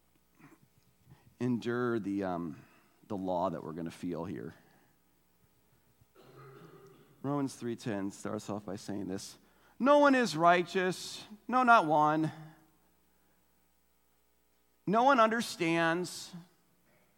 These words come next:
No one seeks for God.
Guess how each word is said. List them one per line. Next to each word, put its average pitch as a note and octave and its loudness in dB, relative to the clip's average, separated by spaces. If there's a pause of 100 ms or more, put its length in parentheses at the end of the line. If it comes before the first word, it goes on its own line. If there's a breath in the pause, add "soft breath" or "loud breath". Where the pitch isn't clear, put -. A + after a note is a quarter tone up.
(840)
No A3+ 2
one A#3+ 6
seeks - -6
for F#3+ -4
God. C#3+ 4